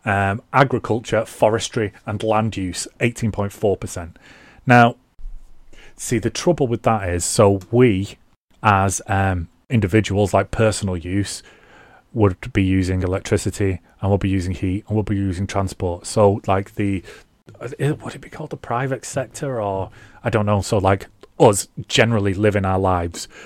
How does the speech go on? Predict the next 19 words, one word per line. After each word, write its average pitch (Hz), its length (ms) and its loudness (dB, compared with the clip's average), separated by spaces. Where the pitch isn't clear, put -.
we'd 131 160 8
be 110 80 0
contributing 104 640 2
to 107 120 -6
that 98 220 0
seventy-three 98 500 -4
point 98 220 -8
two 104 120 -8
percent. 87 440 -10
So - 120 -6
that 151 220 2
makes, 110 340 -4
that 131 140 -8
makes 117 320 -2
the 110 80 -4
most 92 260 -4
sense. 90 400 -10
The 110 480 6
agriculture, 117 800 2